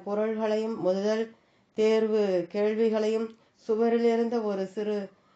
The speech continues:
கதவின் மூலமாக பிக்குகள் வழங்கினார்கள். வெண்ணெய் தேநீரும் சம்பாவும் தரப்பட்டன.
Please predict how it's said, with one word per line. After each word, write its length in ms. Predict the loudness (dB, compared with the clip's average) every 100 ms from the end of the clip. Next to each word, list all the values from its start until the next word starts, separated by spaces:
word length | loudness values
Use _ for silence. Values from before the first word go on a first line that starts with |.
| _
கதவின் 500 | -2 2 4 4 2
மூலமாக 680 | 2 0 0 0 -2 -2 -4
பிக்குகள் 540 | -4 -4 -2 -2 -2
வழங்கினார்கள். 840 | 0 0 -2 -2 -2 -2 -2 -4 -6 _ _ -6
வெண்ணெய் 420 | 0 2 2 0
தேநீரும் 540 | 0 0 2 0 -2 -4
சம்பாவும் 560 | -6 -4 -4 -4 -4 -6
தரப்பட்டன. 680 | -4 -4 -6 -6 -4 -4